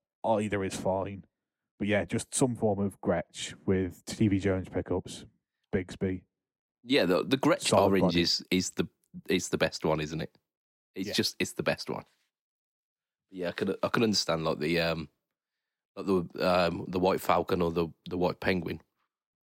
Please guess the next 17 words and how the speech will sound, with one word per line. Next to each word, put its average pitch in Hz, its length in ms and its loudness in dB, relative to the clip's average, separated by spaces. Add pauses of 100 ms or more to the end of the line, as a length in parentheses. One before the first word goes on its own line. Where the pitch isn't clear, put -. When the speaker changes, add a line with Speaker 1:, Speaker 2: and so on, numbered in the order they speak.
(140)
Speaker 1:
Yeah. 104 160 0 (180)
Speaker 2:
They're 98 280 2
quite - 280 0
nice 76 240 -2
as - 80 -8
well, 80 160 2
with 82 180 -4
the 95 80 -4
kind 98 380 2
of, 87 160 2
like, 95 220 2
orangey 95 560 4
gold, 87 520 2 (320)
uh, 82 260 -2 (120)
trim. 80 300 0 (640)
Speaker 1:
Yeah. 113 140 2 (400)
Speaker 2:
Yeah. - 180 -2